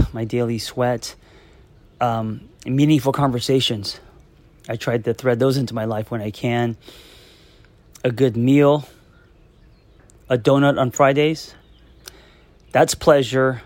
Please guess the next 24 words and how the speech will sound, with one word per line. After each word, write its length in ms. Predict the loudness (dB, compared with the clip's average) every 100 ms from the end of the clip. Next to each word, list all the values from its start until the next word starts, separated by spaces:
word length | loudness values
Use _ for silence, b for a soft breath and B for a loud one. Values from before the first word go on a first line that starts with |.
| -16
Twelve 380 | 2 6 6 6
donuts 640 | 2 4 2 0 -4 -16 -10
in 160 | -4 0
one 200 | 0 0
setting 400 | 0 0 0 -2
is 120 | -4
not 220 | -4 -6
pleasure, 360 | -8 -10 -12 -16 -20 _
right? 160 | -6 -4
That's 200 | -4 -4
the 140 | 0
old 220 | 2 2 0
John 220 | -6 -10
Kim. 320 | -12 -12 -8
That's, 320 | -6 -4 -4
uh, 220 | -4 -4 -8 B B B -8
addictive 500 | -2 -2 0 -2 -2
<laughs> 80 | 0
behavior. 520 | 4 4 4 -2 -6 -10 B B B -4
That's, 320 | -2 -2 -2
uh, 320 | 0 0 -2
running. 500 | -4 -2 0 0 -4 -4
That's 240 | -6 -4
numbing. 400 | -4 -2 -2 -4